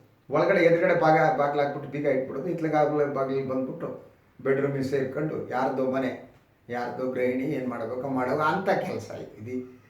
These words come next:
ಹಿಂಬಾಗ್ಲಿನ ಹಿತ್ತಲು ಬಾಗಿಲಿಂದ ಬರುವಂತ, ಆ, ಕೆಲಸ. ಹಿತ್ತಲು ಅನ್ನೋದಕ್ಕೆ ಬಹಳ ಅದ್ಭುತವಾದ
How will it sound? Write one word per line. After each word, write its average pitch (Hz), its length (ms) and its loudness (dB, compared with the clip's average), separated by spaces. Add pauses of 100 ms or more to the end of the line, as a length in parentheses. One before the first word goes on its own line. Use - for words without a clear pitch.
(120)
ಹಿಂಬಾಗ್ಲಿನ 165 640 4
ಹಿತ್ತಲು 156 480 0
ಬಾಗಿಲಿಂದ 135 500 0
ಬರುವಂತ, 117 500 -4 (680)
ಆ, 104 460 -8
ಕೆಲಸ. 104 360 -12
ಹಿತ್ತಲು 302 420 6
ಅನ್ನೋದಕ್ಕೆ 254 340 6
ಬಹಳ 160 100 4
ಅದ್ಭುತವಾದ 131 520 0